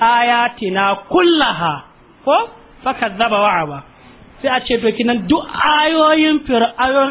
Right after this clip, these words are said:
Allah, duk Fir'aun ya gansu ko? Kaga ba hakan na ba, ko ba haka ba? Ya dai ga waɗanda Allah ya gwada mai. Sai ce to ai kun ce kullun kulliya, komi ya shiga ciki. Sai mun ce kulle ha an ka ce, ha ad-damir wa ad-da'u wa ad-damiru ma'rifatun.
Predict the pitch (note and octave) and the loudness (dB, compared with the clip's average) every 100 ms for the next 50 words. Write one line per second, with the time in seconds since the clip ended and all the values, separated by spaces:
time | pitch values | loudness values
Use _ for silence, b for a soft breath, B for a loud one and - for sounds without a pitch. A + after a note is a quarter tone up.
0 | C4+ C4+ A#3 E4 - B3+ B3 A3+ G3 F#3 | -2 -4 -4 -4 -4 -4 -2 -2 -4 -4
1 | G#3+ G3+ A#3+ G4+ - - - - - - | -6 -4 -4 -4 -8 -20 -20 -20 -20 -20
2 | - - D4+ F#4 F4 A3+ A#3 F#3 F3 D#3+ | -20 -2 0 0 0 0 0 0 0 0
3 | C#4 E4+ A3+ G3+ D#3+ C#3 - - - G#3+ | 0 2 2 0 -6 -8 -16 -16 -4 -2
4 | F4+ F4 F#4 E4 A#3+ A#3 A3 F#3 G3 F3 | 0 0 0 0 0 0 -2 0 0 0
5 | D3 D3 - - C#4+ D4 C#4+ E4 F4 F#4 | -2 -10 -10 -2 -2 -2 -4 -4 -2 -2
6 | D4+ - C#4 B3+ A#3 A#3 G3+ G3 A3 G#3+ | -2 0 2 2 0 0 -2 0 0 -2
7 | D#3 - - C4 C4 C#4 C4 A3+ F3+ F3 | -4 -10 -2 0 2 2 0 -4 -10 -10
8 | F3 F3+ D#3+ B B F#4+ A4 - F4 - | -12 -14 -16 B B -2 -2 -2 -2 0
9 | G4 G#4 F4 G3+ G#3+ B3 C4+ C4 - G3 | 0 0 0 2 0 0 -2 -4 -6 -8
10 | C#3+ B B F3 F3+ D#4 B3 G#3+ A3+ A#3+ | -10 B B -2 0 2 0 -2 -2 0
11 | D4 A#3+ A#3 G#3 A#3 D#4+ E4+ A3+ A3 A#3+ | 0 0 0 0 0 0 -2 -2 -2 0
12 | C4 F4+ C4 B3+ C4 G3+ F#3 D#3 | 0 0 0 0 -2 -4 -8 -10